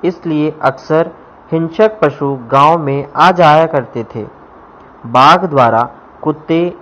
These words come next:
एवं छोटे-छोटे जानवरों को जब तक उठा ले जाना सामान्य बात हो गई थी। गांव में कुल मिलाकर पन्द्रह से बीस परिवार ही रहते थे। खेती ही सभी के जीवन यापन का एकमात्र सहारा थी।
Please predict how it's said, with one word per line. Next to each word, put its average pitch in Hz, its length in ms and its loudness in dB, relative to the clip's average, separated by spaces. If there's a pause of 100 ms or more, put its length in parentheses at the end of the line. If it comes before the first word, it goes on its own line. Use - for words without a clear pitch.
एवं 131 240 -4
छोटे-छोटे 180 640 -6
जानवरों 135 500 0
को 127 260 -8 (320)
जब 151 380 -2
तक 175 280 0
उठा 135 300 0
ले 160 180 2
जाना 120 400 -2 (320)
सामान्य 165 380 0
बात 143 320 2
हो 127 100 -4
गई 113 180 -6
थी। 104 260 -16 (720)
गांव 147 300 4
में 120 220 -6 (320)
कुल 190 140 2
मिलाकर 139 520 2 (380)
पन्द्रह 151 380 2
से 180 200 -4
बीस 170 400 -8
परिवार 139 500 0
ही 160 160 -4
रहते 120 420 -2
थे। 107 140 -10 (680)
खेती 147 440 -4
ही 160 260 -6 (320)
सभी 165 260 0
के 196 180 -2
जीवन 151 440 -2
यापन 147 380 0
का 143 320 -4
एकमात्र 160 540 -2
सहारा 123 460 0
थी। 110 260 -12